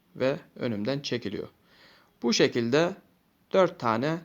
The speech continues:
seçeneği yaparsanız arkadaşlar telefonunuz ya da tabletiniz normal konumundan daha hızlı hale gelecektir. Bizleri izlediğiniz için teşekkür ederiz. Kanalımıza abone olmayı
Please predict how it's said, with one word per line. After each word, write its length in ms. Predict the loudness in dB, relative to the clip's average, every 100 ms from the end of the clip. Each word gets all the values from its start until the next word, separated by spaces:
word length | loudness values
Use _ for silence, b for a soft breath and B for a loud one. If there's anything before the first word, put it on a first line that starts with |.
| -6
seçeneği 560 | -4 -2 -2 -2 -2
yaparsanız 540 | -2 -2 -2 -2 -2 -2
arkadaşlar 720 | -2 -4 -4 -2 -4 -4 -10 b b b b b b _
telefonunuz 720 | -2 -2 0 0 0 -2 -2
ya 140 | 0 2
da 200 | 0 -2 -4
tabletiniz 720 | -4 -2 -4 -2 -4 -6 -12 _ _ _ _ _
normal 400 | -2 2 2 0
konumundan 600 | -2 -4 -4 -2 -2 -2 -6 _ _ _ _ -2
daha 320 | 0 0 0
hızlı 440 | -2 0 0 0 -4 B
hale 500 | -2 0 2 0 -4 -10 -6
gelecektir. 720 | -2 -2 -6 -10 -16 -16 -18 _ b b b b 6
Bizleri 340 | 6 8 4
izlediğiniz 520 | 4 4 4 2 0
için 180 | -4 -6
teşekkür 420 | -4 -2 -2 0
ederiz. 540 | 2 4 2 0 -8 -14 _
Kanalımıza 540 | -6 0 0 0 0 2
abone 260 | 2 0
olmayı 460 | 0 -2 -2 -2 -4